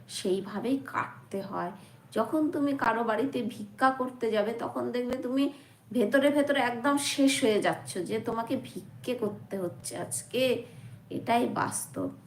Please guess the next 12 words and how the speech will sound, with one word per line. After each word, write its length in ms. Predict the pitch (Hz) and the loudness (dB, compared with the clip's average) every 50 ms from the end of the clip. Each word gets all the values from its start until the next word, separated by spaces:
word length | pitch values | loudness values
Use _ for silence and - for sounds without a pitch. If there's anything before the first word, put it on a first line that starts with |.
| - - | -8 -2
তখনই 420 | - 180 - - - 269 262 277 | 0 0 0 2 0 2 2 2
তোমার 320 | 294 240 226 220 208 202 180 | 0 0 -2 0 0 0 0
অহংকারটা 720 | 175 202 208 196 190 190 - - - - - - - 208 202 - - | 0 -2 -2 -4 -4 -6 -6 -8 -10 -10 -8 -6 -6 -6 -6 -6 -6
থাকবে 380 | - 202 - - - - - | -4 -4 -4 -6 -6 -6 -4
না। 220 | 208 208 202 208 208 - - - - - - - | -4 -4 -4 -4 -6 -8 -12 -14 -16 -18 -14 -4
এই 260 | - - 226 269 277 | 0 4 6 6 6
জন্য 280 | 277 311 320 330 320 311 | 6 6 6 6 6 6
বাড়িতে 640 | 269 220 208 208 202 196 196 247 269 269 302 277 | 4 2 2 2 2 2 2 0 0 0 0 0
যখন 280 | 262 262 262 - 269 240 214 | 2 0 0 2 0 0 0
বৈষ্ণব 560 | 185 185 185 185 - - - 214 233 247 262 262 | 0 0 0 0 0 -4 -4 -2 0 0 0 0
সেবা 480 | - - - 220 196 196 196 196 202 - - 127 - | -4 -4 -4 -2 0 0 0 0 0 -4 -6 -6 4
দেবে, 480 | 202 233 247 269 262 226 - - - | 6 8 10 10 10 10 8 4 -2